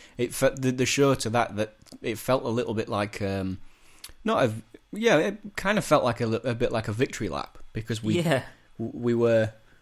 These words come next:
Speaker 1: about a year in at that point. We'd done lots of rehearsal and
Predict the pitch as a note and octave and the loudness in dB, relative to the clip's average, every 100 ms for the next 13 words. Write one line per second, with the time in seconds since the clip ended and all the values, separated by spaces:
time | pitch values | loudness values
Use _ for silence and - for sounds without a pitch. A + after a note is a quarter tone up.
0 | - A#2+ C3+ A2 A2+ A#2+ B2 A2+ A2 A2 | -8 0 2 2 0 4 4 6 4 2
1 | F#2 G2+ G#2 F#2+ - - D#2 E2 - - | 0 -6 -10 -8 -6 -6 -6 -6 -14 -20
2 | - _ - G2+ G#2 G#2 A2 - G#2+ G2+ | -20 _ -4 -4 -2 -2 -2 -2 -4 -2
3 | G2+ G#2 F#2 - F#2+ F#2 - G#2 F2+ F2+ | 0 0 0 -2 -6 -6 -10 -8 -6 -6
4 | G#2 | -8